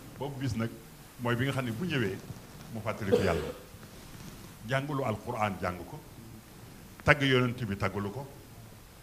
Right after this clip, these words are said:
Ngir lan? Ngir bëgg kooku bég. Ndax xam na lu koy bégloo.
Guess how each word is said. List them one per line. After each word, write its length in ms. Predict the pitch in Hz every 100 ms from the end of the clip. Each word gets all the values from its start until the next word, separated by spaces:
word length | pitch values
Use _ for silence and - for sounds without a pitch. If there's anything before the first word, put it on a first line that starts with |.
| -
Ngir 200 | 117 135
lan? 160 | 117 107 131 - - - -
Ngir 160 | 107 110
bëgg 280 | 98 107 98
kooku 240 | 104 -
bég. 160 | - - - - -
Ndax 140 | 165
xam 140 | 185 175
na 60 |
lu 80 | 151
koy 140 | 143 127
bégloo. 300 | 113 90